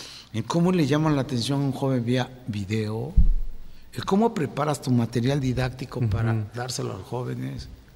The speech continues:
Speaker 1: el cómo hoy ya el joven tiene toda la información que el maestro antes ocultaba,
Speaker 2: Ujú.
Speaker 1: porque era poder.
Speaker 2: Sí, sí, sí.
Speaker 1: ¿No? Eh, la información es poder, dicen, ¿no?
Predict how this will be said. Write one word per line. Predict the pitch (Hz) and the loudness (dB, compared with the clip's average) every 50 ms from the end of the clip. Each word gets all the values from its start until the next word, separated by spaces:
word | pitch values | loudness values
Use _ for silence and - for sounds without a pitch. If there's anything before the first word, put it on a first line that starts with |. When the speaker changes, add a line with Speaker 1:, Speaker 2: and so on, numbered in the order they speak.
| - - - - - _ _ - - - - - - | -20 -20 -20 -20 -20 _ _ -20 -16 -16 -14 -6 0
Speaker 1:
el | - 147 143 - | 2 2 6 10
cómo | - 233 262 285 277 | 10 10 12 12 12
hoy | 254 220 208 220 247 262 240 | 12 12 12 12 12 10 8
ya | 208 214 220 | 10 8 8
el | 226 226 | 8 8
joven | 165 - - 190 214 226 214 208 214 202 208 220 233 294 262 226 - - - - - - - - - - - - - - - - - - - _ _ _ _ _ _ _ _ _ _ _ _ _ _ _ _ _ _ _ _ _ _ _ _ _ _ - | 4 0 4 8 10 10 10 10 8 4 4 4 2 0 -2 -6 -10 -14 -14 -16 -16 -18 -18 -18 -20 -20 -20 -20 -20 -20 -20 -20 -20 -20 -20 _ _ _ _ _ _ _ _ _ _ _ _ _ _ _ _ _ _ _ _ _ _ _ _ _ _ -4
tiene | 165 165 170 175 190 190 175 | 0 2 4 4 4 2 -2
toda | - - - 202 185 190 | -4 -2 -2 0 0 0
la | 185 185 185 | -2 -2 -4
información | 165 135 135 143 143 143 139 - 165 170 160 | -4 -4 -6 -6 -6 -4 -4 -4 -4 -4 -2
que | - | -2
el | 156 160 | -4 -2
maestro | 170 165 165 160 170 160 - - 160 151 - | -2 -2 -2 -2 -2 -4 -4 -4 -6 -2 0
antes | 175 156 151 - - 139 - | 0 -2 -2 -2 -6 -8 -8
ocultaba, | 147 - - 147 143 143 - - 180 185 196 196 190 175 - 110 - - | -8 -4 -2 -2 -2 0 4 4 6 6 6 6 6 4 6 6 4 4
Speaker 2:
Ujú. | 123 123 120 120 117 113 - - - - - | 4 4 4 2 0 -2 -6 -10 -18 -18 -14
Speaker 1:
porque | - 117 113 - 151 | -12 -12 -8 -8 -8
era | 135 143 | -8 -8
poder. | - - 170 156 131 165 156 151 - - - - - - | -10 -10 -10 -10 -8 -8 -10 -10 -12 -16 -20 -20 -20 -20
Speaker 2:
Sí, | - - - 117 113 110 | -14 -8 -4 -4 -4 -4
sí, | 107 107 - - - | -6 -10 -12 -14 -12
sí. | 117 110 104 98 - - | -12 -12 -12 -12 -6 -2
Speaker 1:
¿No? | 139 196 - - - - - - - - - - - - - - - | -2 -2 -2 -6 -12 -16 -18 -18 -20 -20 -20 -20 -20 -20 -20 -20 -16
Eh, | - - - - | -14 -10 -4 -2
la | 120 | 0
información | 120 117 123 123 123 123 113 - 160 156 | 0 0 -2 -2 -2 -2 -2 -2 -2 -2
es | 160 - | -4 -6
poder, | - 151 147 139 151 151 143 139 | -6 -6 -4 -2 -2 -4 -4 -6
dicen, | - 123 123 - - 95 87 101 | -6 -4 -4 -4 -4 -6 -10 -10
¿no? | - 247 | -10 -12